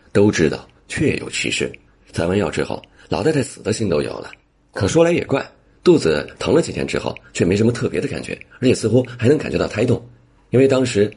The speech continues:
应该是怀孕七八个月了，她猜测是不是计生办的药出了什么问题。当时的情况，她也不敢上医院呢。后来就请了个老中医到家里来，那老头给她搭了搭脉，说这件事情有点邪了，因为他感觉到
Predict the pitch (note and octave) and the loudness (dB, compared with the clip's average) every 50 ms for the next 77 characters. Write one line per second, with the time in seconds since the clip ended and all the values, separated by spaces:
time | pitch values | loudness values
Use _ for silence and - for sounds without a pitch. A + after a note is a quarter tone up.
0 | - _ - A2 A#2 A#2 A#2 A2+ A2 F#2 D#2+ D2+ D2 - F2 A#2+ A#2+ G2+ - - | -12 _ 2 4 4 4 4 4 4 4 4 4 4 2 2 2 2 0 0 0
1 | A#2+ A#2+ A#2+ B2+ B2 C#3 C3+ - - - - - - - _ - D#2 - - D2 | 0 0 0 0 2 2 2 2 0 -4 -12 -18 -20 -18 _ -10 -8 -6 -6 -6
2 | D2 - - - - - - - _ - - C#3+ C#3 C3+ C#3 C3+ A2 F2+ - C3+ | -8 -8 -12 -14 -18 -20 -20 -18 _ -8 -4 -2 0 4 6 6 6 4 4 2
3 | C3 C#3 C3+ C#3+ C3+ G#2 E2+ - C#3 A#2 E2+ - - - C#3 F#2+ - F#2 A2+ C3+ | 0 2 2 0 0 0 0 0 -2 -2 -4 -6 0 2 2 2 2 2 2 2
4 | D#3+ F3 D#3 - - - - _ - _ _ _ - - - C#3+ D#3 D#3+ - - | 2 2 0 0 -8 -14 -16 _ -20 _ _ _ -20 -6 -4 -2 -2 0 0 0
5 | G2+ - D2+ - - D2+ - - - - _ _ _ _ _ - - F3 D#3 D3 | -2 -2 -2 -4 -6 -6 -6 -8 -8 -10 _ _ _ _ _ -2 0 0 2 4
6 | F#3 C#3+ - - - A#2 G#2 G#2 C3+ D#3 E3 C3+ F#2 - - - _ - _ _ | 2 0 0 -2 0 0 2 4 4 4 4 2 0 -4 -10 -16 _ -20 _ _
7 | _ _ - - E2 D#2 C#2+ D2 - - - - - G2 - C#2+ D2 - - C#2+ | _ _ -4 -2 -2 0 -2 -4 -8 -14 -10 -4 -4 -4 -4 -4 -6 -4 -2 -2
8 | - - - D2+ F#2 G2 G2+ G2+ - - - D#2+ - G2 F#2+ F#2+ C#2+ G#1+ - - | -2 -2 0 0 2 2 0 -2 -4 -6 -6 -4 -4 -4 -6 -6 -6 -6 -8 -12
9 | - - _ _ - - _ F3 F3 C3 F#2+ - - - E2 G2+ A#2+ A#2 - - | -14 -18 _ _ -20 -4 _ 0 2 2 0 -4 -4 -2 0 0 0 0 -2 -4
10 | E2+ - A2 F2+ E2 - F#2+ G#2+ B2 A2 - - - - _ _ _ _ _ - | -4 -4 -4 -6 -4 -4 -2 -2 -2 -2 -4 -8 -14 -20 _ _ _ _ _ 0
11 | D3+ - F3 C#3+ G2 E2 D2+ - - D#2+ - C2 - - - D3 - _ A#2 G#2 | 2 2 4 2 2 0 -2 0 -2 -2 -4 -4 -10 -12 -16 -20 -6 _ -4 -2
12 | - - - - - - E2 G2+ - - - _ _ _ _ _ _ _ _ - | -2 -4 -6 -10 -6 -4 -4 -4 -4 -6 -14 _ _ _ _ _ _ _ _ 2
13 | D3 D#3+ E3 D#3 E3 E3 - - - - C#2 D#2 - A2 - | 4 4 4 4 2 2 0 -2 -4 -2 -4 -2 -2 -2 -4